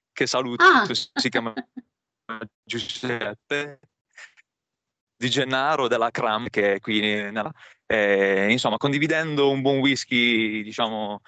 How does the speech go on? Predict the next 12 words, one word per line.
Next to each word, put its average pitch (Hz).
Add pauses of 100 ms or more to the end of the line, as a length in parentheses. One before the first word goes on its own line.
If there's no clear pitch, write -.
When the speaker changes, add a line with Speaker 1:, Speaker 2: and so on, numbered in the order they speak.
(140)
Speaker 1:
una 127
sera 147
eravamo 117
appunto, 110
do-, 120
dovevamo 131
scegliere 123
il, 120
il, 117
il 117
nome 117
della 127